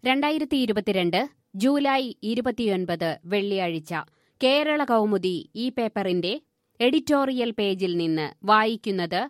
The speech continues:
ആർ സ്മിതാദേവി. മുഖപ്രസംഗം. കരയിപ്പിക്കുന്ന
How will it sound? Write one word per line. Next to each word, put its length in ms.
ആർ 220
സ്മിതാദേവി. 880
മുഖപ്രസംഗം. 1000
കരയിപ്പിക്കുന്ന 880